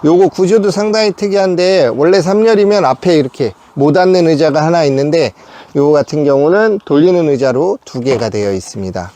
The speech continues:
그래서 앞에 일, 이, 삼 열. 그래서 세 분 다 편안하게, 음, 이동이 가능하다는 게 장점이겠죠.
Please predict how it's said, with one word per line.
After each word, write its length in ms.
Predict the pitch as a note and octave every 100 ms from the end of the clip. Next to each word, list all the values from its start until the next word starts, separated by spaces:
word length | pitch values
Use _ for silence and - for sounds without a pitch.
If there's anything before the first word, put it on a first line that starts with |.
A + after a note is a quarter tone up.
| -
그래서 420 | G#2 G2 E3 G#3 - - - -
앞에 360 | F#3 - - G4
일, 300 | E3 C#3+ D#3
이, 200 | F#3 B3+
삼 300 | - D3+ C3
열. 160 | G2 F2+ _ - -
그래서 280 | - G2+ A2+ -
세 280 | - F#3 G3+
분 220 | G#3 G3
다 140 | D#3
편안하게, 760 | D3+ F#3+ G3 F#3+ E3 B2+ C3 G#3+ - - - - -
음, 260 | A#2 A2 A2
이동이 360 | C#3+ B2+ C#3+ C3+
가능하다는 720 | - A#2 B2+ C3+ D#3 E3 C#3+
게 220 | C#3+ A3 A3+
장점이겠죠. 920 | B2 G#2+ - G#2+ G2 G2 - -